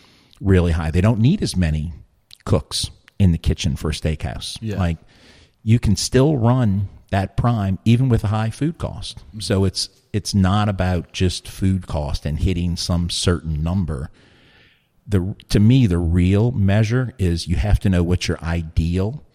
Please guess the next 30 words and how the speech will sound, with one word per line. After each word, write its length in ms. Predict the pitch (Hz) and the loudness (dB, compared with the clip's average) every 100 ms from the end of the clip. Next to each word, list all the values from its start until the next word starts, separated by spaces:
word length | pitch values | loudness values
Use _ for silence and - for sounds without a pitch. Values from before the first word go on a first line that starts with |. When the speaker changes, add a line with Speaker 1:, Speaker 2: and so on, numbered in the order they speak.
| _ _ - | _ _ -2
Speaker 1:
or 100 | 80 | -2
theoretical 680 | - 104 82 73 82 110 | 2 0 2 0 -2 0
Speaker 2:
Yeah, 100 | 95 | 0
Speaker 1:
cost 320 | - 123 127 104 | 0 -4 -4 -2
Speaker 2:
theoretical 220 | 135 156 | -2 -2
Speaker 1:
is 120 | - | -6
Speaker 2:
cost. 200 | 92 87 | -14 -4
Speaker 1:
and 240 | 98 92 - _ _ | 0 0 -2 _ _
what 300 | 82 117 - | -2 -2 2
your 120 | 107 | 2
variance 680 | 80 80 98 143 101 80 80 | 2 2 0 0 0 0 -2
is. 160 | - - | -6 -2
What's 240 | - - | 0 0
your 100 | 87 - | -2 -4
actual 600 | 92 110 - - 87 80 | -4 -4 -4 -2 -2 -2
versus 500 | 76 90 87 - 85 82 | -2 -2 -2 -2 -4 -2
your 180 | 80 | -4
theoretical? 720 | - - 87 73 92 95 - - | -4 -4 -4 -2 -4 -6 -10 -8
Speaker 2:
So 60 | 131 | -6
what's 140 | 180 | -6
a 40 | |
good, 260 | 180 175 135 - - - _ _ _ _ _ _ - - | 0 0 0 -8 -20 -20 _ _ _ _ _ _ -18 -8
give 120 | 131 165 | 0 2
me 60 | |
an 60 | 175 | 2
example 420 | 117 123 120 113 | 2 0 2 0
of 80 | 98 | -2
a 60 | |
good 520 | 101 - 113 98 87 78 _ _ _ - | -4 0 0 2 -2 -8 _ _ _ -8
spread 540 | - - 107 71 - | -6 -2 -4 -4 -12